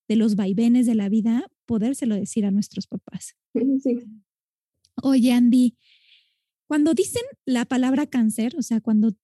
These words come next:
Speaker 1: cuando tienes como este primer diagnóstico, es inevitable imaginarte un montón de cosas, incluidas la posibilidad de morir.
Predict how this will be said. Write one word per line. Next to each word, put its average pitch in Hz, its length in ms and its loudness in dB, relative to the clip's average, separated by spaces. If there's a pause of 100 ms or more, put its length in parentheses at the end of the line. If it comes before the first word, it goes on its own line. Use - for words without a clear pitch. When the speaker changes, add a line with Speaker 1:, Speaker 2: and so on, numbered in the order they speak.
Speaker 1:
cuando 202 480 -2 (240)
tienes 262 260 0
como 233 200 2
este 233 240 -4
primer 220 380 0
diagnóstico, 233 840 -2 (1160)
es - 180 -2
inevitable 262 680 2
imaginarte 240 540 0
un 247 60 4
montón 226 440 2
de 240 100 -2
cosas, 226 760 -4 (1000)
incluidas 254 520 2
la 254 100 2
posibilidad 220 540 2
de 220 120 0
morir. 202 340 2